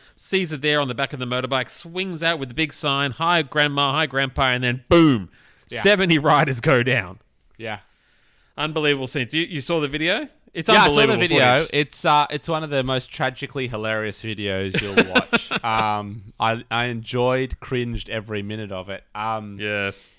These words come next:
Speaker 2: it, because, and here's the, here's the after effect of that. So one, <clears throat> so one, it didn't, uh,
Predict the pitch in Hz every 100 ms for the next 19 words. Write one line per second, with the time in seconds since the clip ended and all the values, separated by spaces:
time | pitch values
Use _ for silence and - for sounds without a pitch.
0 | _ - - 185 190 202 - - - -
1 | _ - - _ _ _ _ - - -
2 | - 143 156 185 175 156 147 170 127 113
3 | 113 117 - 95 - 95 90 - - _
4 | - - 160 151 - _ _ 156 214 247
5 | 233 - _ _ - _ _ - 104 104
6 | _ - _ _ - 170 196 180 - 131
7 | - 175 202 - _ _ _ _ -